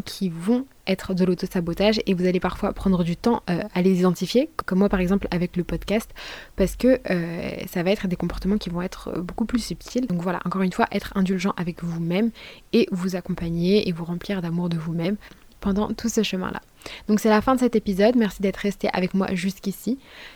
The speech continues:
Si l'épisode vous a plu, n'hésitez pas à le partager autour de vous. Si le podcast vous plaît, n'hésitez pas également à le partager autour de vous.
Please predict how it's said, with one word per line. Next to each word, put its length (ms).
Si 440
l'épisode 420
vous 160
a 60
plu, 220
n'hésitez 360
pas 140
à 80
le 60
partager 400
autour 220
de 60
vous. 240
Si 100
le 80
podcast 460
vous 160
plaît, 180
n'hésitez 320
pas 180
également 340
à 40
le 60
partager 360
autour 200
de 80
vous. 260